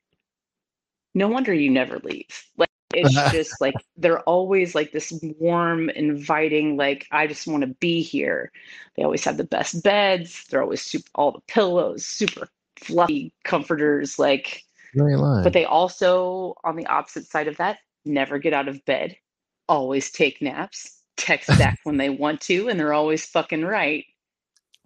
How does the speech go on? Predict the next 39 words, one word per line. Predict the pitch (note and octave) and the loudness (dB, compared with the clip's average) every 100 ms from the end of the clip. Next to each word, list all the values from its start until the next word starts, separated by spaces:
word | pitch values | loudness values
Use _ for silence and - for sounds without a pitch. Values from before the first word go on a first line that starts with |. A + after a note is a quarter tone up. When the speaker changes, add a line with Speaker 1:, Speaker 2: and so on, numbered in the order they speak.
| _ _ - | _ _ -2
Speaker 1:
And | E3+ D#3 D#3 D3+ D3+ D3+ D3+ - - _ _ _ _ _ - | 0 0 -2 -2 -2 -2 -4 -8 -20 _ _ _ _ _ -16
I | G3+ | -10
don't | G#3 | -6
know. | D3 E3+ - _ _ _ _ _ _ _ _ - - - | -4 -6 -10 _ _ _ _ _ _ _ _ -20 -4 -2
It's | F3 - - | -2 -4 -2
like, | G3+ F3 - | -2 -2 -2
as | F#3 F3+ | -2 -2
friends, | - A3 A#3+ G#3 E3+ F3 - | -2 0 0 0 -6 -8 -4
I'm | E3 F3 | -4 -2
like, | D#3+ - - | -6 -6 -8
"I | |
love | D#4+ F4+ E4+ | -4 -2 -2
you." | E4 E4+ E4 D#4 A#3 | -2 -2 -2 0 -2
And | - | -2
then | F#3 F#3+ | -2 0
as | F3+ F3 | -2 0
lovers, | F3 F#3 F3 E3 | -2 0 -2 -4
I'm | - F3 | -4 -2
like, | F3 F3+ - - | -2 -4 -8 -6
"I | D4+ | -4
love | D4+ D#4 D#4 | -4 -4 -4
you. | D4 D4 D4 D4 C#4+ C4+ | -6 -6 -4 -4 -2 -2
You're | A#3 A#3 A#3 - | -2 -4 -6 -4
pissing | - B3 A#3+ A3+ | -2 -2 -4 -4
me | A3+ | -2
off." | A3 G#3 E3+ - - | -2 -2 -4 -4 -4
Um, | - F3+ D#3+ D#3+ D#3+ | 0 2 4 2 2
so | - G#3 F3 E3 | 2 2 4 0
I | - F3+ | 0 -2
don't | D3 | -2
know. | C#3+ - - - - - - _ _ | -6 -8 -16 -18 -20 -20 -20 _ _
I, | - E3+ - - - - - | 0 2 2 -4 -12 -14 -18
<laughs> | - - - _ | -20 -20 -20 _
it's | G3+ - | 0 2
Speaker 2:
I | |
know | A3 | 4
Speaker 1:
always | A3+ A#3 G#3 | 4 2 0
Speaker 2:
this | |
Speaker 1:
like, | F3 | -2